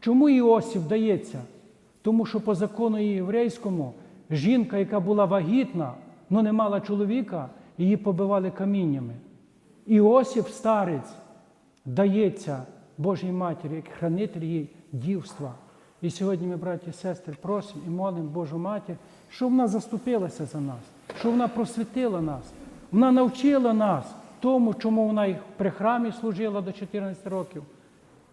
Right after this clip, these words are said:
Колись наш чоловік, хлопчина прийшов: «Батюшка, маю, е,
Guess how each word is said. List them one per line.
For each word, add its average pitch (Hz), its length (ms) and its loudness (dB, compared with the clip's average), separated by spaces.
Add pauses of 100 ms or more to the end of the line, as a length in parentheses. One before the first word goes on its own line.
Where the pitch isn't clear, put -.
(440)
Колись 240 320 2
наш 240 160 -2 (840)
чоловік, 240 320 0
хлопчина 233 600 0
прийшов: 208 640 -2 (240)
«Батюшка, 220 560 0
маю, 233 420 2 (540)
е, 190 280 -2